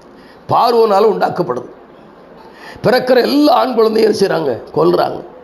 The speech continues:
ஜனங்கள் கதறாங்க, புலம்புறாங்க.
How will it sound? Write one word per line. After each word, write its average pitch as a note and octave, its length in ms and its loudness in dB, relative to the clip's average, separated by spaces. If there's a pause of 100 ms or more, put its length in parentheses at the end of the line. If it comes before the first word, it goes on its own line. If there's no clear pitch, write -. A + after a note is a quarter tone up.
(800)
ஜனங்கள் F#3 480 0
கதறாங்க, F#3+ 580 0
புலம்புறாங்க. E3 500 -2